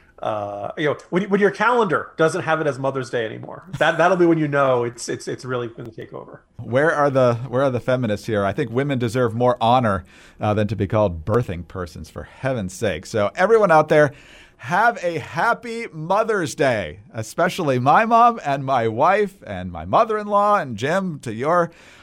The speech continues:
Speaker 2: wife and mother and, uh, all the ladies out there who have given so much to, uh, give their kids a great life. We honor you, and, uh, we will continue to call you mothers, and we hope you have a fantastic day. Jim,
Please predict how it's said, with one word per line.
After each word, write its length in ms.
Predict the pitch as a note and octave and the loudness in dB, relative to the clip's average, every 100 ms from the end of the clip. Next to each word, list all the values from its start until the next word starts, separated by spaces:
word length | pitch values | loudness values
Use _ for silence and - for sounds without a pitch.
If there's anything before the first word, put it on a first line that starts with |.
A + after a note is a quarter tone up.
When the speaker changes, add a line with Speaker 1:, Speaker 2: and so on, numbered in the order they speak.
| _ | _
Speaker 2:
wife 320 | C3+ F3 F#3 | 0 2 0
and 120 | E3 | -2
mother 360 | D#3+ E3+ F#3 F3+ | 2 2 2 0
and, 220 | B2+ G#2+ | -2 -2
uh, 420 | A2 G#2 G#2 G#2+ - | -2 0 0 -4 -2
all 180 | E3 F#3 | 0 2
the 80 | D3 | 2
ladies 320 | D3 C#3 C3 | 0 -2 -2
out 180 | A#2 G#2+ | -4 -2
there 220 | B2+ B2+ | -2 -2
who 80 | A#2 | -4
have 160 | F#2+ | -4
given 240 | G2 B2+ B2 | -6 -6 -6
so 260 | - A2+ | -4 -2
much 460 | G#2+ A2+ C#3 - - | 2 2 0 -4 -10
to, 360 | A#2 G2+ G2 F#2+ | -6 -4 -4 -4
uh, 180 | F2+ | -4
give 260 | F2+ B2+ C3 | -4 -4 -4
their 160 | A#2+ G#2+ | -4 -6
kids 340 | - B2+ G#2+ | -6 -6 -6
a 60 | G2 | -6
great 320 | A#2 B2+ - | -4 -4 -2
life. 320 | C3 D3 - _ _ _ _ | 2 2 0 _ _ _ _
We 300 | G2 E3+ A3+ | -2 -2 0
honor 340 | D#3 C#3 C#3 | 2 2 2
you, 360 | C3 B2+ B2 B2 - _ - | -2 0 0 -2 -8 _ -6
and, 380 | A2+ G#2+ G#2+ | -4 -4 -2
uh, 340 | G#2+ G#2 G2+ G2+ | 0 0 0 0
we 140 | A#2 C3+ | -4 -2
will 140 | A#2+ | -2
continue 400 | - A#2+ B2+ A#2 | -2 -2 -2 -2
to 120 | A#2+ | -2
call 240 | - B2+ A#2+ | 2 2 4
you 140 | A2+ | 0
mothers, 440 | G#2+ B2 B2 A#2+ - _ - | 0 2 2 -2 -8 _ -10
and 200 | A2 A2 | -8 -6
we 100 | G#2+ | -2
hope 220 | A2 A2 | -2 -2
you 100 | A2 | 0
have 160 | G#2 G2+ | 0 0
a 80 | |
fantastic 800 | F#2+ A2 G2 F#2+ G2 F2+ - E2 | -2 -2 -2 -2 -2 -2 -4 -8
day. 240 | F#2+ D2 - - _ _ - - - _ | -6 -8 -10 -20 _ _ -20 -20 -20 _
Jim, 320 | D#3 C4+ C4+ | -2 -2 -4